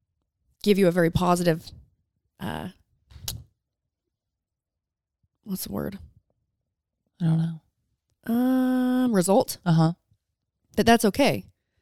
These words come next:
Speaker 1: We all make mistakes. It's okay that you may not communicate the best as long as there's an understanding and everyone's intention is to work it out.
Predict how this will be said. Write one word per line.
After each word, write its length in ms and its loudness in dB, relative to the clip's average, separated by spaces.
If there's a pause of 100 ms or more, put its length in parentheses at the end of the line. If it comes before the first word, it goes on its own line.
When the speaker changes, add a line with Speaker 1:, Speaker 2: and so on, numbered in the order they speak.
(420)
Speaker 1:
We 180 0
all 120 6
make 160 2
mistakes. 380 0
It's 120 -2
okay 440 2
that 260 0
you 100 2
may 160 4
not 220 0
communicate 440 2
the 80 0
best 440 2 (560)
as 140 0
long 400 2
as 580 2 (720)
there's 260 2
an 100 0
understanding 580 2
and 100 2
everyone's 440 4
intention 1000 2 (500)
is 380 2
to 480 0 (520)
work 340 0
it 80 0
out. 200 -8